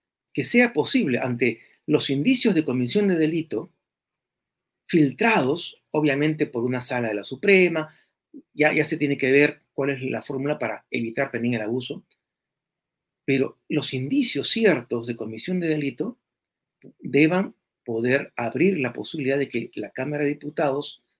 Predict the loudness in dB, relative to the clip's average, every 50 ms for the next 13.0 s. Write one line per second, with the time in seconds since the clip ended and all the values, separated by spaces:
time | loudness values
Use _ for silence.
0 | _ _ _ -10 -10 -8 -2 2 4 4 4 2 -2 -6 -12 _ _ _ _ _
1 | _ _ _ _ -4 -2 2 6 8 10 10 10 8 4 -4 -4 -4 -4 -4 -2
2 | 0 0 0 0 0 -2 -2 -2 0 -2 -2 0 -2 -2 0 0 0 0 0 -2
3 | -6 _ _ _ _ _ _ _ _ _ _ _ -6 -6 -4 -4 -4 -6 -4 -2
4 | 0 2 2 2 0 0 -2 -2 -4 -4 _ _ _ _ _ _ _ _ _ _
5 | -2 2 6 6 6 6 4 0 0 2 2 2 0 0 -2 -4 -4 -4 -6 -6
6 | -6 -6 -4 -4 -2 -2 -2 -4 -6 -6 -10 -14 -16 -16 -16 -10 -2 2 4 4
7 | 4 4 2 -2 -4 _ _ _ _ _ _ _ _ _ _ -8 -4 -4 -4 -4
8 | -6 -10 -10 -10 -10 -6 -2 2 2 4 2 2 0 -8 -10 -12 -14 -16 -14 -12
9 | -10 -10 -10 -10 -12 _ _ _ -20 _ _ _ _ -20 -20 _ _ _ -6 -2
10 | 2 2 4 4 4 4 4 4 6 6 6 4 4 2 _ -4 0 0 0 0
11 | 2 0 2 2 0 -2 -2 -4 -2 0 0 0 -2 -2 -4 -2 -2 -2 -2 0
12 | -2 -2 -2 -2 -4 -6 -10 -8 -4 -2 2 2 2 2 0 0 -2 -2 -2 -4